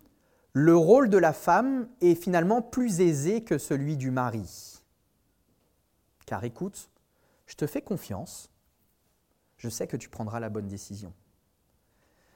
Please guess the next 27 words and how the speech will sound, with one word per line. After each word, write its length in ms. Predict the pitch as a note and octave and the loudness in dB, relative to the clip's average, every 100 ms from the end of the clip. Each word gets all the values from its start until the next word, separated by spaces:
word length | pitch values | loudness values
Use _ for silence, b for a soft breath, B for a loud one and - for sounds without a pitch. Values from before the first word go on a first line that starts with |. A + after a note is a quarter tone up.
| b | b
Et 40 | _ | _
puis 120 | - | -6
nous, 120 | D3 | -4
messieurs, 380 | C#3+ G#2+ - F3 | -4 -6 -6 -8
il 60 | E3+ | -6
y 60 | |
a 40 | A2 | -6
le 80 | |
poids 320 | G#2+ - G#3 F#3+ | -8 -4 -2 -2
de 60 | |
la 80 | A2 | -4
responsabilité 680 | G#2 - G#2 G2+ F2 F#2 A#3 | -6 -10 -12 -10 -12 -10 -10
de 60 | E3+ | -10
la 80 | |
décision 380 | F#2+ F2+ G2 A2+ | -12 -14 -14 -14
qu'on 140 | B2 G#2 | -12 -12
doit 140 | F2+ | -12
prendre, 360 | - G3 A#2+ _ _ _ _ _ - | -10 -12 -12 _ _ _ _ _ -12
dans 300 | A#2+ C#3 B2+ | -4 -2 -2
l'amour, 580 | G#2+ G#2 B2+ A3 C4+ _ _ _ - | -4 -6 -8 -10 -14 _ _ _ -6
en 200 | C#3+ C3+ | -4 -2
accord 380 | B2 - E3+ C3+ | -6 -4 -4 -4
avec 240 | A#2 A2+ | -8 -8
la 100 | A2+ | -8
parole 320 | A2+ G#2 G2+ | -6 -8 -8
de 80 | F#2+ | -10
Dieu 320 | F#2 G2+ C#3+ | -12 -12 -14